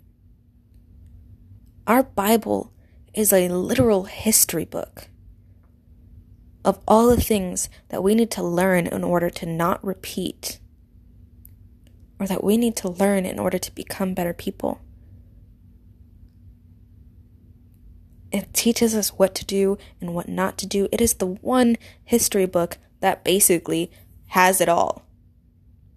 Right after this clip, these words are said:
It may not have the Holocaust, but there's plenty of other genocides in it.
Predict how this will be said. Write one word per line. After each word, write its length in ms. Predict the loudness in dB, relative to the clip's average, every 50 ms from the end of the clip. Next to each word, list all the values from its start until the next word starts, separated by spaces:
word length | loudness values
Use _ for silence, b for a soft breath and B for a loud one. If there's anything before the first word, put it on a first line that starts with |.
| -20 -20 -20 -20 -20 -20 -20 -20 -20 -20 -20 -20 -20 -20 -20 -20 -20 -20 -20 -8 0 2
It 80 | 4
may 100 | 6 6
not 140 | 6 4 4
have 180 | 4 4 4 4
the 100 | 4 4
Holocaust, 640 | 6 6 6 6 4 4 2 0 2 0 0 -2
but 100 | -2 0
there's 200 | 2 2 0 0
plenty 280 | -2 0 0 2 2 2
of 80 | 2
other 160 | 2 2 2
genocides 520 | 2 2 0 0 0 0 0 0 0 0 0
in 100 | 0 0
it. 160 | 0 -2 -4